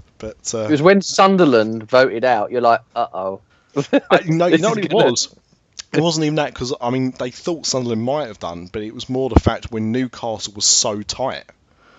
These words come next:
Speaker 2: Yeah.
Speaker 1: Because Newcastle should have had, like, a complete swing to remain, and the fact that it, you know, is a couple of thousand votes in it was when I was like, "Uh-oh,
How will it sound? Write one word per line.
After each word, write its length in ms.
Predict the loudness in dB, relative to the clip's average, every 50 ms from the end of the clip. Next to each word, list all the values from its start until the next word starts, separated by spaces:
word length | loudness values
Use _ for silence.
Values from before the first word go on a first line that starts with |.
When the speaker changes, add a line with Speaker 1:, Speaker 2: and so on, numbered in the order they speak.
| _ _ -6
Speaker 2:
Yeah. 380 | -2 0 2 2 2 2 0
Speaker 1:
Because 160 | -2 -2 -2 -2
Newcastle 500 | -2 -2 -2 -2 -4 -4 -2 -2 -4 -4
should 140 | -6 -6 -4
have 100 | -4 -6
had, 140 | -6 -6 -8
like, 280 | -8 -10 -10 -10 -12 -16
a 20 |
complete 720 | -14 -12 -12 -12 -12 -14 -14 -10 -10 -8 -8 -8 -10 -12 _ _ _ _ _ _ _ _ _ _ -4
swing 680 | 0 0 2 0 0 -2 -4 -6 -6 -6 -8 -10 -12 -16 _ _ _ _ _ _ _ _ -10
to 160 | -8 -6 -4
remain, 500 | -4 -4 -4 -4 -4 -4 -6 -8 -12 -12
and 80 | -12 -12
the 60 | -12
fact 320 | -8 -6 -6 -6 -6 -8 -12
that 140 | -14 -12
it, 120 | -12 -14 -16 _ _ -20 _
you 180 | -20 -16 -12 -10
know, 120 | -10 -10
is 320 | -10 -10 -14 -14 -16 -18 _ _ _ _ _ _ -14
a 100 | -14 -14
couple 320 | -12 -12 -14 -10 -8 -8
of 80 | -8 -8
thousand 420 | -6 -6 -6 -4 -6 -6 -8 -8 -6
votes 260 | -6 -8 -8 -10 -12 _ -8
in 160 | -8 -8 -8
it 180 | -10 -12 -16 _ _ _ _ _ -20 -20 -20 _ _
was 120 | -16 -12 -8
when 120 | -8 -6
I 60 | -6
was 160 | -6 -6 -8 -8
like, 220 | -8 -8 -8 -10 -12 -14
"Uh-oh, 360 | -14 -12 -12 -12 -12 -12